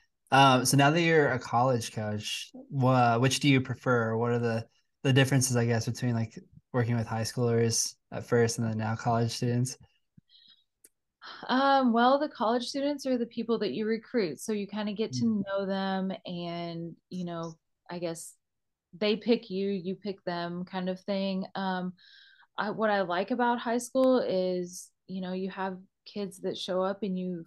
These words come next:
Speaker 2: figure out how to help them get better, you know, and
Speaker 1: Mm.
Speaker 2: it's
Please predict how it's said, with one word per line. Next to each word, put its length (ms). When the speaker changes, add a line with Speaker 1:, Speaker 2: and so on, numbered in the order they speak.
Speaker 2:
figure 240
out 260
how 260
to 120
help 300
them 460
get 320
better, 520
you 120
know, 420
and 160
Speaker 1:
Mm. 60
Speaker 2:
it's 120